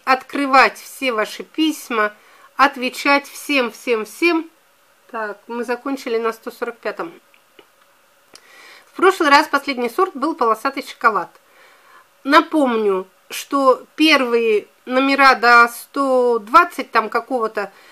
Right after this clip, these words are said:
это те, которые я сажу много лет, которые у меня проверены. А вот эти сорта, это те семена, которые мне или прислали по обмену,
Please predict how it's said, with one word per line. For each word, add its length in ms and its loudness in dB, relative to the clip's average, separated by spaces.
это 240 -2
те, 200 -4
которые 480 -2
я 100 0
сажу 320 -2
много 320 -2
лет, 300 0
которые 400 0
у 40 0
меня 160 0
проверены. 720 -2
А 140 6
вот 200 -4
эти 220 -4
сорта, 560 4
это 280 -4
те 240 -2
семена, 480 0
которые 420 -4
мне 240 -2
или 300 -2
прислали 520 -2
по 240 4
обмену, 580 -4